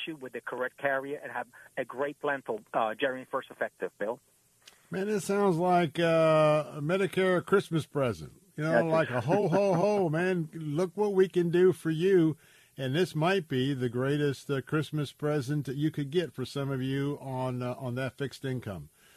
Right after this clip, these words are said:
Speaker 2: So give it a shot. See what Fernando Cespedes can do. That's Family Focus Insurance Solutions, eight one three, five three three, three thousand,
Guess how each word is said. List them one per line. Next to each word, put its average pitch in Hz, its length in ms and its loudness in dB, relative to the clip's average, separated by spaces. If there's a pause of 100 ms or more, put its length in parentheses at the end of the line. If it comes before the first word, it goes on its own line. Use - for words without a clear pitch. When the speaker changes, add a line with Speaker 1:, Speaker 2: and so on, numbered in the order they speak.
(220)
Speaker 2:
So 151 420 -2 (500)
give 208 200 0
it 220 60 0
a 214 100 2
shot. 117 480 -6 (220)
See 165 160 -2
what 185 140 2
Fernando 170 320 -2
Cespedes 156 540 -6
can 143 180 -4
do. 151 300 -2
That's 127 220 -4
Family 147 280 -4
Focus 143 340 -6
Insurance 147 460 -4
Solutions, 135 580 -6
eight 151 200 -6
one 147 260 -2
three, 139 280 -6
five 135 420 -4
three 151 180 -6
three, 147 220 -4
three 143 200 -4
thousand, 143 540 -6